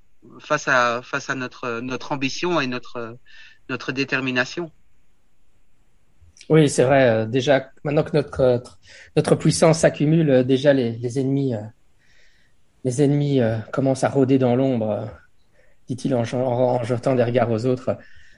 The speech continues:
Speaker 2: Euh, il dit, « Mais je suis impoli, euh, laissez-moi vous présenter. » Euh, et alors, il, il, il présente le moine et il fait, euh, « Voici, euh, Gabriel Andral, euh,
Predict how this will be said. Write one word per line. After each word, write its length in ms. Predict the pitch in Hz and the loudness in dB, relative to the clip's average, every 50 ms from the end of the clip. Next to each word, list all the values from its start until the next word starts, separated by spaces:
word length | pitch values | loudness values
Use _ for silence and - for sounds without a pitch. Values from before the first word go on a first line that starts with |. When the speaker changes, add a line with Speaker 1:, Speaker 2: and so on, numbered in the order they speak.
| _ _ - - - - | _ _ -20 -16 -10 -6
Speaker 2:
Euh, 220 | 139 139 135 131 131 | -2 0 2 2 4
il 60 | 135 | 4
dit, « 100 | 143 156 | 4 4
Mais 80 | 165 170 | 6 6
je 80 | 156 180 | 6 4
suis 200 | 170 - 170 180 | 4 4 4 4
impoli, 340 | 165 165 180 170 196 190 | 4 4 4 4 4 6
euh, 240 | 170 147 139 143 143 | 6 6 6 6 4
laissez-moi 320 | 143 151 147 - 170 160 160 | 2 0 0 0 2 2 2
vous 100 | 160 156 | 2 2
présenter. » 640 | - 165 147 143 143 131 131 - - 170 170 170 160 | 0 0 0 0 0 -2 -2 -2 -2 -2 0 2 2
Euh, 180 | 143 131 120 | 2 2 2
et 60 | 123 131 | 2 2
alors, 200 | 131 135 135 156 | 2 0 -2 -4
il, 260 | 135 123 120 - - - - 127 123 | -6 -6 -8 -8 -10 -10 -10 -10 -8
il, 220 | - - 135 135 - - | -6 -6 -6 -6 -8 -8
il 160 | 147 139 127 | -8 -8 -8
présente 540 | - - 160 143 139 147 143 151 156 156 - | -2 0 2 4 4 4 4 4 2 0 0
le 100 | 131 127 | 0 2
moine 340 | 127 135 143 160 190 208 165 | 4 6 6 6 6 4 2
et 40 | 131 | 0
il 100 | 123 120 | 0 -2
fait, 340 | - - 147 131 131 123 117 | -2 0 2 4 4 4 4
euh, « 20 | |
Voici, 420 | 120 143 143 - - - 175 156 151 | 2 2 0 0 -4 -4 -2 2 4
euh, 240 | 139 135 131 127 131 | 4 6 4 4 4
Gabriel 500 | 135 160 151 143 139 160 156 156 156 - | 4 4 4 4 2 -2 -2 -2 0 0
Andral, 580 | 127 135 139 135 139 135 143 139 143 143 123 107 | 0 0 0 0 0 0 2 2 2 2 0 -2
euh, 180 | 98 98 104 | -4 -4 -6